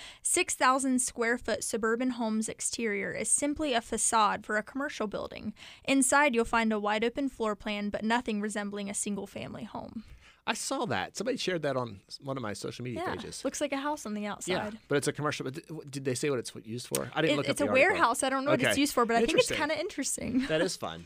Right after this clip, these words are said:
Speaker 2: That would be, you know what, maybe, maybe anybody trying to get, uh, rezoning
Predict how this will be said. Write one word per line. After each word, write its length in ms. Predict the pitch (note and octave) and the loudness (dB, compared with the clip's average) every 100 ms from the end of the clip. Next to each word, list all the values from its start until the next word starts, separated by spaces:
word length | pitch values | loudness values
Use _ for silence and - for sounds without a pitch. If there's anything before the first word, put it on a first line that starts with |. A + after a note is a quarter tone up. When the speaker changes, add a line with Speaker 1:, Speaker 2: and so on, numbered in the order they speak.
| - | -6
Speaker 2:
That 120 | C#3 | 0
would 120 | D#3+ D3 | 0 0
be, 100 | C3+ | -2
you 200 | C3 F3+ | -2 -4
know 100 | F#3 | -4
what, 120 | C#3 | -4
maybe, 220 | E3 D#3 | -2 -2
maybe 340 | D#3 E3+ E3 | -2 -2 -2
anybody 320 | C3+ D3 C#3+ C3 | -4 -6 -6 -4
trying 160 | C3+ | -6
to 60 | B2 | -6
get, 140 | B2 G#2+ | -8 -8
uh, 160 | A#2 | -6
rezoning 520 | A2+ A2+ B2 A2+ A2 | -4 -2 -4 -4 -8